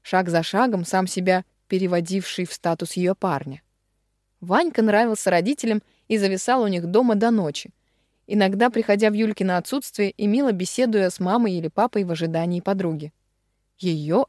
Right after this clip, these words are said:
это раздражало. «Вы что, его усыновили?» — наехала она как-то на родителей за завтраком.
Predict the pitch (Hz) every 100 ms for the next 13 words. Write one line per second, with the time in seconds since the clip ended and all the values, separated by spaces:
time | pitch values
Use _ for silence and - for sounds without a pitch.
0 | - 165 - 165 170 156 165 165 156 143
1 | 143 160 _ _ _ _ _ _ - 202
2 | - - 185 - _ 190 202 226 214 202
3 | 190 190 294 381 190 - _ 190 185 180
4 | - 175 175 175 - 170 180 175 180 190
5 | 190 175 165 185 170 151 165 - 156